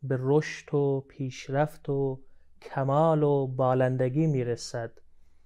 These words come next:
و چقدر زیباست انسانی که در مسیر رشد و کمال قرار بگیرد، به فرمودهٔ معصومین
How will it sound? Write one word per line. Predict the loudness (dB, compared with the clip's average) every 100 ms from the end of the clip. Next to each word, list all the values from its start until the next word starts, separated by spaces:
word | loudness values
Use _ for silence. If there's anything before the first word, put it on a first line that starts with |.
| _ _ _ _ -18 -6
و | 0 2 2 2 -2
چقدر | -4 -2 2 2 0
زیباست | -4 -2 2 4 4 2 -4
انسانی | -4 -4 -2 -2 -2
که | -2
در | -2 -2
مسیر | -4 -2 -2
رشد | -2 -4 -6
و |
کمال | -8 -6 0 0
قرار | 0 -2 0 2 2
بگیرد، | -2 -2 0 0 -2
به | -8
فرمودهٔ | -6 -6 -4 -2 -2 0
معصومین | -2 -6 -8 -6 -2 -2 -4